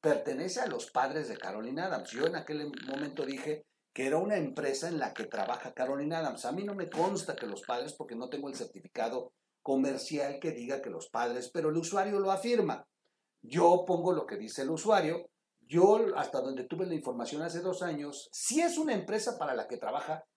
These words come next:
Caroline Adams. Eso sí es un hecho. Y sí es un decreto que beneficia a la em-, a la empresa,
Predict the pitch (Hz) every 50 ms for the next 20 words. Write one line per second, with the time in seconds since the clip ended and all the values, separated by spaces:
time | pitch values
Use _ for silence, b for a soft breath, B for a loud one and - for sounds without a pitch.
0 | _ _ _ - 143 147 139 139 127 120 110 101 92 90 - - - - - 143
1 | 156 175 196 185 - 185 175 160 - 156 143 131 120 113 - - - - _ _
2 | _ _ _ _ _ _ _ _ _ _ _ - 208 214 208 - 262 269 294 294
3 | 285 277 262 262 262 262 254 254 233 - - 226 220 214 196 185 - 202 175 160
4 | - - - 170 160 143 143 143 143 135 135 - 175 202 - - - 196 190 180
5 | 170 170 180 180 - - 170 165 165 165 165 165 - - 175 170 165 156 - -
6 | 160 160 - -